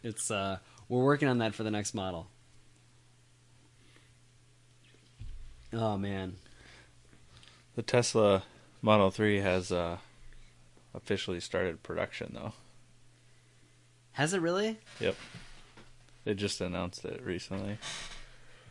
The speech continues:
Speaker 2: I think. Should go back and double check that. Maybe I'm making it up.
Speaker 1: 'Cause I don't think, uh, were,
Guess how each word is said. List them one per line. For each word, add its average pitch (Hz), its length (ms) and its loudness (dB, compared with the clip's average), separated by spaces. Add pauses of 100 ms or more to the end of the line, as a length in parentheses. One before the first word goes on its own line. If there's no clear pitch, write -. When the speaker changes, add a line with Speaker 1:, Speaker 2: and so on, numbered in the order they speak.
(840)
Speaker 2:
I 98 80 -6
think. - 380 -6 (300)
Should - 200 -12
go - 80 -10
back - 260 -10
and - 100 -12
double - 180 -8
check - 260 -10
that. - 160 -12 (240)
Maybe 85 160 -12
I'm - 100 -14
making - 340 -16
it 80 80 -16
up. 78 100 -14 (2500)
Speaker 1:
'Cause 127 120 -8
I 151 100 2
don't 175 160 -2
think, 190 320 -4
uh, 101 640 0 (1900)
were, 120 160 -8